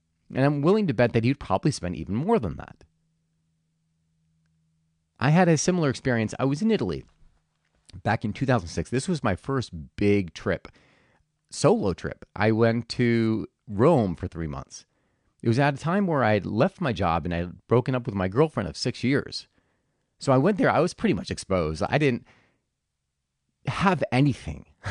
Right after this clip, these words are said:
<laughs> you know? I went there. I remember the first, like, three weeks, the only thing I wanted was a friend. I was in a classroom with twenty-seven girls, which was, um,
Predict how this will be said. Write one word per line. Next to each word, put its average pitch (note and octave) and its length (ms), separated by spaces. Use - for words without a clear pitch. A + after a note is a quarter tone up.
<laughs> - 460
you A2+ 100
know? B2+ 140
I D3+ 120
went D#3+ 220
there. B2 200
I G2 140
remember C#3+ 380
the A2+ 80
first, - 320
like, B2+ 180
three D#3+ 360
weeks, D3 420
the D3+ 140
only A3+ 160
thing D3+ 140
I G2+ 40
wanted F2 320
was E2+ 180
a F#2 60
friend. A2+ 300
I A2+ 120
was D3 160
in D#3+ 120
a C#3+ 40
classroom A#2+ 380
with E2+ 100
twenty-seven D#3 640
girls, G2+ 440
which A2 120
was, G2+ 180
um, G#2 140